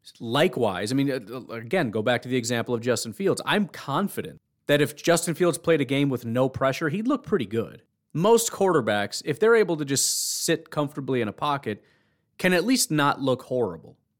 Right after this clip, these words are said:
Where do the Chiefs rank in pass rush? Thirty-first, just in front of the Atlanta Falcons. Thirty-first.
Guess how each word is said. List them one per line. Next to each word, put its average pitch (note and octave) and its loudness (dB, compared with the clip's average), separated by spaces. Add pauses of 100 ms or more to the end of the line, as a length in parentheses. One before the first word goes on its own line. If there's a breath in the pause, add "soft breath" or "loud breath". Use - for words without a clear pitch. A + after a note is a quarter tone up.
(220)
Where A#2+ 0
do D3+ 4
the C#3+ 0
Chiefs E3+ -2
rank B2 0
in A2+ -4
pass D3 -2
rush? G2 -4 (140)
Thirty-first, C3 -2 (380)
just D#3+ 2
in D3 2
front C#3+ 2
of B2 -2
the C3 2
Atlanta A#2 -2
Falcons. A2 -6 (580)
Thirty-first. D#3 0